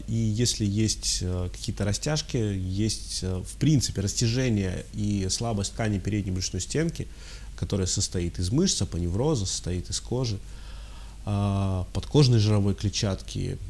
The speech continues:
Зачастую после беременности, после родов у девушек возникает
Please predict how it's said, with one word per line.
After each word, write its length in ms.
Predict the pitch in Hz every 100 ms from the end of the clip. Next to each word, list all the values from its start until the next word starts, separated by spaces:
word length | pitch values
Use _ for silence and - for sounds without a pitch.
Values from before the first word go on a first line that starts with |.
| -
Зачастую 640 | 95 98 104 113 - 143 104
после 560 | - 110 - - 95
беременности, 680 | 95 98 123 117 101 - -
после 360 | - 98 -
родов 260 | 95 107 98
у 60 | 92
девушек 400 | 101 90 - -
возникает 560 | 90 90 - 95 90